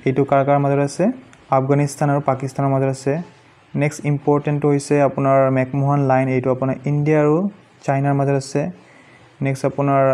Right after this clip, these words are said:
আছে ৰেডক্লিফ লাইন, এইটো ইণ্ডিয়া আৰু পাকিস্তানৰ মাজত আছে। এইবিলাক প্ৰায় এক্সামত অহা দেখা যায়। নেক্সট আছে আপোনাৰ থাৰ্টি এইট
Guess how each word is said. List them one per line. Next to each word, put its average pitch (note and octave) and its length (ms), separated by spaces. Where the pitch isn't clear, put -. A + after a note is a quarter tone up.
আছে C#3+ 300
ৰেডক্লিফ C#3+ 380
লাইন, C3+ 220
এইটো C3 140
ইণ্ডিয়া C#3 280
আৰু D3 140
পাকিস্তানৰ C#3 520
মাজত C3+ 240
আছে। C3+ 160
এইবিলাক C3+ 360
প্ৰায় D3 220
এক্সামত C#3 280
অহা C3+ 200
দেখা B2+ 240
যায়। C3 220
নেক্সট C#3 320
আছে C#3+ 220
আপোনাৰ C#3 280
থাৰ্টি C3+ 380
এইট C#3+ 120